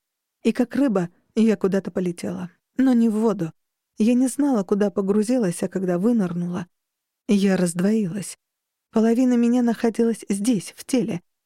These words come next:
Вторая половина оставалась в Подгорье и смотрела, как «Дыши!». Это был приказ — произнесенный жестким, бескомпромиссным тоном, какой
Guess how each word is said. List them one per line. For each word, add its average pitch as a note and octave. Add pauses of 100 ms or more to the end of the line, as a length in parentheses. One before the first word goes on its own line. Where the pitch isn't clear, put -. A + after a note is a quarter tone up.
(140)
Вторая G#3+
половина G3+
оставалась G3+
в -
Подгорье G3+
и G3+
смотрела, A3
как B3+ (500)
«Дыши!». F#3+ (840)
Это B3
был A#3
приказ — - (300)
произнесенный F#3+
жестким, G3 (260)
бескомпромиссным G#3
тоном, F#3
какой F#3